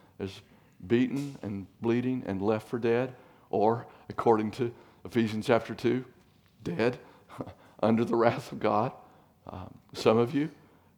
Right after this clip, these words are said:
not yet in Christ, under the sound of my voice right now, uh, you don't know him, and you're offending by your refusal to believe him and,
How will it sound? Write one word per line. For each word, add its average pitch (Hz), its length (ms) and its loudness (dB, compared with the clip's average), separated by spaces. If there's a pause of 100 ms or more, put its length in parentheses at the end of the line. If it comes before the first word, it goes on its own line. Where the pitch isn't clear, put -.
(140)
not 107 300 4
yet 123 160 6
in 131 120 0
Christ, 117 440 2 (160)
under 104 200 0
the 107 80 -8
sound 113 280 0
of 113 60 0
my 120 100 2
voice 113 320 -2
right 123 180 -2
now, 110 300 -6 (580)
uh, 90 120 -8
you 87 140 -6
don't 110 360 -2 (240)
know 113 260 0
him, 113 280 -6 (760)
and 104 220 2
you're 107 280 2
offending 135 640 0 (260)
by 104 120 4
your 104 180 0
refusal 120 460 -4
to 117 120 -8
believe 110 500 -2 (140)
him 143 320 -4
and, 90 180 -8